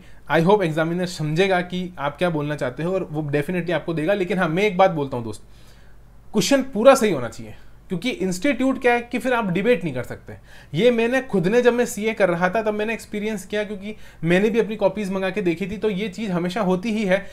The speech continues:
कि जब एक बार आप, ये कहते हो ना आप स्टेप वाइज मार्किंग, ये स्टेप वाइज मार्किंग का कॉन्सेप्ट क्या है, वो फिर कॉपी चेकर अपने हिसाब से लगाता है। वो कहेगा, "साहब, अब स्टेप वाइज मार्किंग करनी है तो मैं मेरे हिसाब से ही दूंगा ना,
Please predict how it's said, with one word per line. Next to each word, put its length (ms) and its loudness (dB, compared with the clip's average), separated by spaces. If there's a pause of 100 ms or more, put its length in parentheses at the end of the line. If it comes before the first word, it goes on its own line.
(200)
कि 80 -2
जब 200 8
एक 300 2
बार 280 4
आप, 280 0 (380)
ये 60 0
कहते 200 2
हो 60 0
ना 100 2
आप 160 -2
स्टेप 400 2
वाइज 280 4
मार्किंग, 440 0
ये 80 0
स्टेप 380 2
वाइज 180 4
मार्किंग 400 -2
का 100 2
कॉन्सेप्ट 400 -4
क्या 120 -2
है, 60 2
वो 160 -2
फिर 200 -4 (240)
कॉपी 240 2
चेकर 260 2
अपने 160 2
हिसाब 200 2
से 120 -6
लगाता 300 -6
है। 200 -20 (480)
वो 160 4
कहेगा, 240 6
"साहब, 180 2
अब 120 2
स्टेप 280 0
वाइज 160 4
मार्किंग 360 0
करनी 220 0
है 60 0
तो 60 0
मैं 100 2
मेरे 180 4
हिसाब 220 0
से 100 -6
ही 60 -2
दूंगा 180 -2
ना, 120 -2